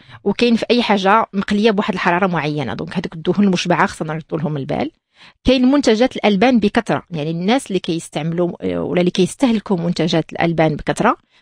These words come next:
فهم أكثر عرضة، سورتو لي زوم، أكثر عرضة لكانسير دو بروستات.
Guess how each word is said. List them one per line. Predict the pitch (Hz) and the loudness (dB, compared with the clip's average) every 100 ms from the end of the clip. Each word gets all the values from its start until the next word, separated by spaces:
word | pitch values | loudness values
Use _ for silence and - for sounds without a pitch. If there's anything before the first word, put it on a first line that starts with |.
| _ | _
فهم | 220 170 190 175 - - | 0 2 2 0 -2 -8
أكثر | 277 - - 196 | -10 -8 -4 -2
عرضة، | 143 156 160 185 | 0 0 2 0
سورتو | 220 247 - 247 | 0 -4 -2 2
لي | 202 175 | 2 4
زوم، | 180 233 302 _ - | 2 2 -2 _ -6
أكثر | - - 196 | -6 0 0
عرضة | 165 180 175 202 311 | 4 2 4 2 2
لكانسير | 208 208 208 269 | 0 0 0 0
دو | 214 | -2
بروستات. | - 220 - 131 | -2 -6 -6 -12